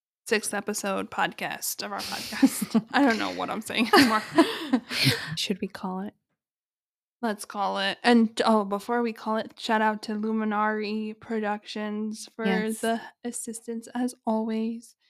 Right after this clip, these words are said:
Speaker 1: Shout out one of our parents an episode or two ago. So shout out to our dad.
Speaker 2: Thanks, Dad.
Speaker 1: Thanks, Dad. <laughs> Love you. <laughs>
Speaker 2: And Mom is still here watching us, so shout out to you, Mom, again.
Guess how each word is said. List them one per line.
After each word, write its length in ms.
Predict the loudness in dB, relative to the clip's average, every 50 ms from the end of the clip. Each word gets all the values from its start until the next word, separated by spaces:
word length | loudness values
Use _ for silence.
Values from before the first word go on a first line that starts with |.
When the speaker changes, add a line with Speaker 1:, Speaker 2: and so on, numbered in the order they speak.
| _ _ _ _ _ _ -8
Speaker 1:
Shout 240 | 0 4 6 8 8
out 160 | 8 8 8 8
one 140 | 8 8 8
of 80 | 8
our 140 | 8 6 6
parents 640 | 4 4 4 6 6 4 4 0 -2 -6 -10 -18 -20 _ _ -4
an 100 | -2 0
episode 460 | 0 0 -2 -4 -4 -4 -4 -2 -2
or 80 | -2 -4
two 220 | -4 -4 -4 -2
ago. 420 | -2 -2 -2 -2 0 0 -2 -4 -6 _ _ _ _ _ _ _ _ -10
So 80 | -8 -6
shout 240 | 0 2 2 4 4
out 180 | 4 2 2
to 100 | -2 -2
our 140 | -2 -2 -2
dad. 480 | -2 -2 0 2 2 2 2 0 -2 -8 -20 _ _ _ _ _ -16 -14
Speaker 2:
Thanks, 240 | -12 -12 -12 -12
Dad. 280 | -12 -10 -10 -10 -10 -10 _
Speaker 1:
Thanks, 320 | -8 -8 -6 -8 -10 -10 -4
Dad. 400 | 0 0 2 2 2 0 -2 -6 _ _ _ -4
<laughs> 340 | -4 -4 -4 -6 -8 -6 -2
Love 320 | 0 2 2 2 2 0
you. 240 | 0 -2 0 -2 -4 -8 -10 -8 -8 -8 -4 0 0
<laughs> 80 | 0 2 4 4 4 4 6 4 4 4 4 2
Speaker 2:
And 200 | 4 4 6 8
Mom 240 | 8 8 8 6 4
is 120 | 2 0
still 280 | -2 -2 -2 -2 -4 -4
here 280 | -4 -4 -4 -2 -2
watching 460 | 0 2 2 0 0 -2 -6 -4 -4 -4
us, 180 | -4 -6 -6
so 300 | -6 -6 -4 -4 -4 -6
shout 240 | -6 -4 -2 -2 -2
out 160 | -2 -4 -4
to 80 | -4 -2
you, 140 | 0 0 0
Mom, 260 | 2 2 0 0 -2
again. 320 | -4 -6 -6 -8 -8 -10